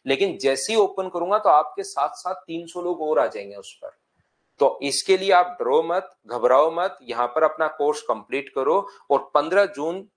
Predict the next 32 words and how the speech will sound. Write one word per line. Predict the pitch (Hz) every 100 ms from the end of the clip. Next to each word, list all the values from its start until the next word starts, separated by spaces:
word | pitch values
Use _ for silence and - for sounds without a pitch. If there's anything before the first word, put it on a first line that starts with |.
| _
को | 170 175
ये | 135 156
जो | 170
अपने | 180 156 165 165
evening | 151 131 147 165
का | 165
जो | 165
batch | 165 131 139
है, | 151
practice | 160 - - 143
batch, | 147 139 -
ये |
complete | 139 113 104 127 139
होगा। | 135 131 175 202 - _
तो | 131
बीस | 104 156 196 -
बाईस | 147 165 -
जून | 135 143
को | 175
फिर | 160 151
से | 143 190
जो | 180
batch | 165 143 147
complete | - 117 113 127 135
हो, | 170 - -
उसके | 131 -
साथ | 170 147 147 135
मेरे | 135
साथ | - 131
practice | - 113 107 127 127
कर | - 113
लेना। | 120 143 185